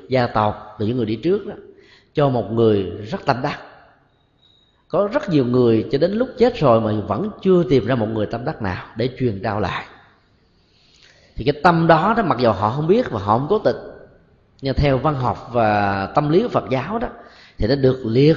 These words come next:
vào cái tâm lý bỏng sẻn về tri thức, bỏng sẻn về kiến thức. Do đó làm cho mình khó có thể phát huy được cái nghề ngành trong lĩnh vực đó một cách lớn mạnh như là người khác có thể làm được. Trong nền văn hóa phương Tây đó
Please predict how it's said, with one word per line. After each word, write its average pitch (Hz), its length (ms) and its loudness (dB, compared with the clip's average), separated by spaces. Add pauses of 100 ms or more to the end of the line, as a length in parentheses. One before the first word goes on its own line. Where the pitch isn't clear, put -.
vào 104 220 0
cái 131 140 -2
tâm 135 180 -2
lý 160 120 0
bỏng 165 280 -4
sẻn 196 220 -4
về 113 160 -4
tri 127 80 -8
thức, - 320 -10 (360)
bỏng 117 200 -2
sẻn 131 120 -4
về 113 80 -6
kiến 143 240 -6
thức. 180 120 -4 (840)
Do 123 100 -2
đó 131 100 0
làm 117 280 0
cho 127 60 -2
mình 104 200 -4
khó 175 260 -6
có 220 80 -4
thể 127 520 -4 (500)
phát - 180 2
huy 160 240 2
được 110 280 0
cái 160 100 -2
nghề 123 440 2
ngành 107 320 -4 (320)
trong 127 120 -2
lĩnh 131 140 -2
vực 110 140 -4
đó 123 240 -2
một 107 220 -6
cách 143 120 -4 (1500)
lớn 185 440 0
mạnh 101 260 -4 (320)
như 135 160 -4
là 113 100 -2
người 104 160 -4
khác 147 220 -8
có 160 80 -4
thể 113 160 -4
làm 101 160 -6
được. 85 140 -10 (1700)
Trong 170 160 2
nền 135 220 4
văn 151 160 2
hóa 202 300 4
phương 151 240 0
Tây 147 240 4
đó 165 80 2